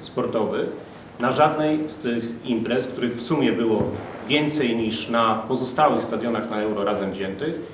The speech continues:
nigdy ani razu nie było żadnych problemów ani z energią elektryczną, ani z instalacjami elektronicznymi. Sprawdziłem dzisiaj. Systemami tymi zawiaduje tak zwany Building Management System.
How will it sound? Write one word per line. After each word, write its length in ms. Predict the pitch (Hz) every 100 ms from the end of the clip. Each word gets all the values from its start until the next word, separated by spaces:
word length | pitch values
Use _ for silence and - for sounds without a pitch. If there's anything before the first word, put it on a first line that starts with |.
| - -
nigdy 520 | 123 151 - 165 -
ani 200 | 117 120
razu 320 | 113 123 127 131
nie 140 | 127
było 200 | 123 120
żadnych 260 | 135 143 139
problemów 500 | 131 110 120 117 -
ani 200 | 131 143
z 80 | 123
energią 360 | 120 117 110 107
elektryczną, 600 | 98 101 117 - 143 165 - - - 123
ani 200 | 139 135
z 80 |
instalacjami 800 | - - 113 113 123 120 120 120 - - - - -
elektronicznymi. 680 | 127 123 117 113 110 95 82 - - - - - -
Sprawdziłem 600 | - - 147 147 143 110 101
dzisiaj. 340 | 92 110 110 - - - - - - - - -
Systemami 560 | - - - 147 165 156
tymi 460 | 151 147 151 147 -
zawiaduje 500 | 127 127 123 139 135
tak 180 | 127
zwany 500 | 110 131 131 127 127 127 - - -
Building 360 | 151 127 123
Management 460 | 123 120 117 92 87
System. 440 | - 95 - 110